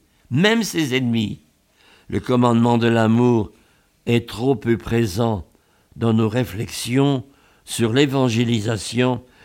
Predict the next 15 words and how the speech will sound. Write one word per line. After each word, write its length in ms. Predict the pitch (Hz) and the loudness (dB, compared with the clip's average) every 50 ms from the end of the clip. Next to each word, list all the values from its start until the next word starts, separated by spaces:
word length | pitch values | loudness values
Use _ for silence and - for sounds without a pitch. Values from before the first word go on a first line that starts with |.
| - - - _ - | -20 -20 -16 _ 2
et 180 | - 175 170 165 | 4 6 6 6
il 100 | 156 147 | 6 6
en 100 | 143 143 | 6 4
est 100 | 139 139 | 4 2
pourtant 380 | - 123 117 107 - 131 131 | 2 -2 -6 -6 -4 -2 0
le 140 | 127 123 113 | 0 0 0
point 220 | - 101 117 120 | -2 -4 -8 -8
critique. 680 | 107 - 127 143 143 - - 170 165 135 110 - - - _ _ _ _ _ _ _ _ _ _ _ _ _ - - _ - | -8 -8 -8 -8 -8 -8 -6 -6 -6 -6 -8 -12 -20 -20 _ _ _ _ _ _ _ _ _ _ _ _ _ -20 -18 _ -2
L'amour 520 | - 131 139 135 143 151 170 170 160 139 120 | 0 2 4 4 4 4 4 4 4 2 0
ne 120 | 120 123 | 0 -2
connaît 320 | 104 - 120 117 110 113 | -2 -2 -2 0 0 0
pas 240 | 107 87 - 127 131 | 0 -2 -2 -4 -2
la 100 | 123 123 | 0 0
mentalité 680 | 117 117 117 110 - 123 120 117 120 107 - 123 127 117 | 2 0 0 0 -2 -2 -2 0 -2 -2 -2 -4 -4 -2
comptable, 920 | - 143 151 156 147 - 139 123 117 117 110 110 117 117 117 107 90 | -2 0 0 0 -2 -2 -4 -2 -2 -2 -2 -4 -4 -4 -4 -4 -6